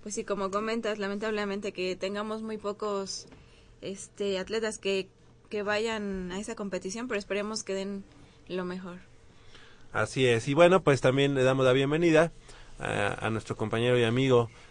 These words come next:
Speaker 2: eh, Jacobo Luna, que, eh, ahorita nos va a platicar de esa gran experiencia que fue hace una semana ir a, a Pachuca y que, bueno,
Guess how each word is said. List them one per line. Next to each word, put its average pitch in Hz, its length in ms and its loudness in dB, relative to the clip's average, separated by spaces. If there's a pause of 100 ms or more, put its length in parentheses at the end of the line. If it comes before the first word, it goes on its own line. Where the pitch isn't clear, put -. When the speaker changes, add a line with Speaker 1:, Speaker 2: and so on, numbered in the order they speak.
(140)
Speaker 2:
eh, 101 580 -2 (360)
Jacobo 151 460 8
Luna, 165 380 6
que, 120 220 -4
eh, 110 80 -6 (580)
ahorita 117 260 0
nos 113 180 0
va 117 60 4
a 113 60 -2
platicar 107 520 0 (360)
de 107 220 2
esa 110 320 -2 (380)
gran 131 260 6
experiencia 127 720 0
que 107 100 -6
fue 117 180 2
hace 117 180 -2
una 120 180 -2
semana 110 540 -4 (360)
ir 110 200 -2
a, 95 1040 -2
a 92 60 -8 (100)
Pachuca 175 560 2 (440)
y 110 200 -8
que, 87 320 -6
bueno, 82 260 -8